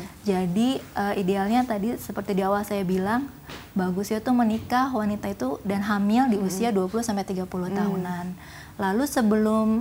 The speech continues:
Speaker 1: eh, menikah, ada baiknya ib-, calon ibu dan calon ayah itu memeriksakan ke tes kesehatan, se-,
Speaker 2: Hmm.
Speaker 1: eh, medical check up. Biasanya sudah ada tuh di mana, di rumah sakit-rumah sakit untuk, eh, medical check up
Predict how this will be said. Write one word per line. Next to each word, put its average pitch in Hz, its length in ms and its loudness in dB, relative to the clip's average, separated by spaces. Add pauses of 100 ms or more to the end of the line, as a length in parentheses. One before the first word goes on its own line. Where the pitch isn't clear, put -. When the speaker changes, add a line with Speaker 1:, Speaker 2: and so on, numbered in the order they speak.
(100)
Speaker 1:
eh, 196 640 0
menikah, 196 720 0
ada 190 140 -2
baiknya 185 480 0
ib-, 190 180 0 (160)
calon 190 300 -2
ibu 190 100 -2
dan 220 160 2
calon 190 320 -4
ayah 180 300 -4
itu 196 180 -6
memeriksakan 202 640 -2
ke 220 140 -10
tes 190 180 -6
kesehatan, 208 720 -6
se-, 208 140 -6
Speaker 2:
Hmm. 190 100 -2
Speaker 1:
eh, 185 380 -2 (400)
medical 220 340 2
check 240 160 -4
up. - 80 2
Biasanya 240 300 0
sudah 190 240 0
ada 196 160 0
tuh 226 160 -4
di 190 80 0
mana, 180 260 -2
di 185 240 0
rumah 185 220 -2
sakit-rumah 190 400 -6
sakit 220 420 -8
untuk, 196 380 -6 (400)
eh, 180 360 0
medical 180 300 -4
check 214 140 -8
up 208 100 -4